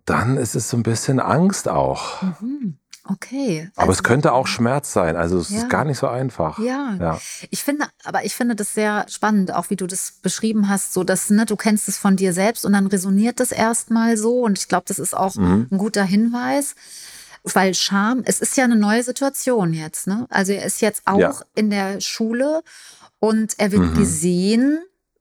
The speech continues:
Speaker 2: von anderen. Also er ist sozusagen jetzt in eine neue Gruppe gekommen, da wird man auch gesehen und man wird sichtbar. Und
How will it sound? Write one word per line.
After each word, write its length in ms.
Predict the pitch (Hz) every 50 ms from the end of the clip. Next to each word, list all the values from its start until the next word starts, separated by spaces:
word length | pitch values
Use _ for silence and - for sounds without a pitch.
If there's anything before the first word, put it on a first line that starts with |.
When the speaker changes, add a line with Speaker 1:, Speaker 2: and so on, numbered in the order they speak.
| _ - _
Speaker 2:
von 300 | - - - 240 226 -
anderen. 400 | - 226 233 254 262 277 285 269
Also 200 | - - 202 190
er 240 | 190 - 196 196 175 151
ist 160 | 190 - -
sozusagen 640 | 202 190 185 - - 196 180 190 180 180 185 185 180
jetzt 240 | 185 175 - - -
in 200 | - 190 175 -
eine 200 | - 170 175 180
neue 340 | 175 170 170 170 170 165 160
Gruppe 360 | 165 - - 247 - - 311
gekommen, 480 | 285 277 269 - - - 254 262 269 254
da 120 | 226 185
wird 160 | 175 190 -
man 140 | 202 196 180
auch 160 | - - 165
gesehen 340 | - - 170 - 185 202 233
und 100 | 247 226
man 180 | 214 196 185 170
wird 160 | 180 165 -
sichtbar. 760 | - - 185 190 - - - - - 233 240 247 262 285 320 320 _ - - - - - - - - - _ _
Und 460 | _ 202 208 208 208 208 208 196 -